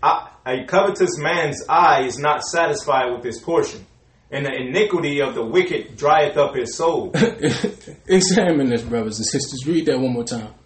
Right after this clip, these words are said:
Speaker 1: "A covetous man's eye is not satisfied with his portion,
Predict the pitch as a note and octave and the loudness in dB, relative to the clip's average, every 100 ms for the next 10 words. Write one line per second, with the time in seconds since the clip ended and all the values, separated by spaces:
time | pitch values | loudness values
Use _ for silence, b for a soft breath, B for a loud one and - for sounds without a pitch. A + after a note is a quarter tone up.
0 | _ _ B2+ B2 - F#3 G3 F#3 F3 D3 | _ _ -6 -6 -2 0 2 0 0 -2
1 | D3+ F3 D#3 B2+ G#2+ D3 E3+ E3+ - B2 | -2 0 0 -4 -4 2 4 4 2 -2
2 | - C#3 D#3+ F3 - - E3+ E3+ - - | -6 0 2 2 -2 -2 0 0 -2 0
3 | C3 B2+ A#2+ A#2 A2+ - - F3 G#2+ - | 0 2 -2 -6 -8 -6 0 0 0 -8